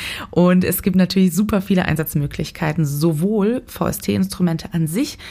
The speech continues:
als auch den Chord-Trigger. Lass dich inspirieren und lass mich gerne wissen, wie es funktioniert hat. Und ich freue mich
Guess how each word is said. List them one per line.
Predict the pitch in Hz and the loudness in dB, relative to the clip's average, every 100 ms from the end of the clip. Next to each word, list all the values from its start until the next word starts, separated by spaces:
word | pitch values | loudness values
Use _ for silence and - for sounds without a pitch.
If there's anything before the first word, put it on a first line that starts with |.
| - - | -20 -6
als | 190 208 - | -4 -4 -6
auch | 175 | -4
den | 156 | -4
Chord-Trigger. | - - - - - 185 - - - - | -4 -6 -4 -4 -4 -6 -10 -20 -20 -2
Lass | 175 220 233 | 0 0 0
dich | 294 - | -2 -2
inspirieren | 254 - 208 202 196 202 | -4 -2 0 2 2 2
und | 202 185 | 2 0
lass | 180 185 | 0 -2
mich | 208 - | -4 -4
gerne | 190 220 233 | -4 -2 -2
wissen, | 202 214 214 | -2 -2 -2
wie | 180 | 0
es | 180 - | -2 0
funktioniert | 185 180 175 170 185 - | -2 0 0 0 -2 -4
hat. | 170 - - - | -6 -6 -16 -2
Und | 175 | 2
ich | 180 | 2
freue | - - 185 190 | -2 0 2 4
mich | 165 180 | 2 -2